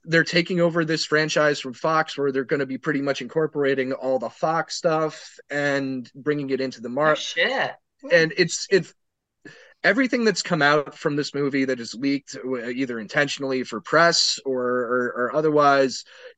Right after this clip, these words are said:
Speaker 1: it makes it seem like, okay, this is the big deal that will kind of merge everything together until we get to the Avengers movies. But the problem is, e-,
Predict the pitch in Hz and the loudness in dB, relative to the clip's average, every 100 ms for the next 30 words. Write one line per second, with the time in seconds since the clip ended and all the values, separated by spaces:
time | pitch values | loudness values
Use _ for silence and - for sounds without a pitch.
0 | _ - 175 185 185 175 165 - 160 147 | _ 2 4 6 2 2 -4 -2 0 2
1 | 143 135 - 143 120 113 175 175 - 156 | 2 2 -2 -2 -2 2 2 2 2 2
2 | 139 123 151 156 131 143 120 110 120 107 | 2 -4 -8 -8 -6 -8 -6 -6 -4 -4
3 | 98 - _ _ _ 127 123 131 123 139 | -6 -10 _ _ _ -4 -2 -2 -2 -2
4 | 131 120 117 131 127 113 120 120 127 117 | -2 -2 -2 0 0 -2 -6 -6 -6 -8
5 | 104 123 120 107 98 - _ _ _ 143 | -6 -4 -4 -4 -6 -10 _ _ _ -6
6 | 143 165 147 135 139 - 139 127 123 104 | 0 4 4 4 0 0 -2 -2 -4 -8
7 | - 123 113 101 - 113 143 139 113 101 | -4 -2 -2 -4 -10 -6 -4 -4 -6 -8
8 | 101 85 82 82 - - - 127 131 156 | -12 -12 -14 -12 -12 -14 -18 -14 2 4
9 | 139 147 190 143 117 - - - 151 | 4 4 4 2 -2 -8 -10 -14 -16